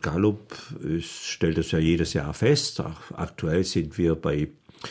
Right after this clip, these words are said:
äh, fünfzehn, siebzig, fünfzehn. Das soll heißen, also wir haben fünfzehn Prozent A, siebzig Prozent B, fünfzehn Prozent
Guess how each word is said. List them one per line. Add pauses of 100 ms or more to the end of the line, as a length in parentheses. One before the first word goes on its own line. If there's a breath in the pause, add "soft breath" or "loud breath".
(460 loud breath)
äh,
fünfzehn,
siebzig,
fünfzehn.
Das
soll
heißen,
also
wir
haben
fünfzehn
Prozent
A,
siebzig
Prozent
B, (400 loud breath)
fünfzehn (340 loud breath)
Prozent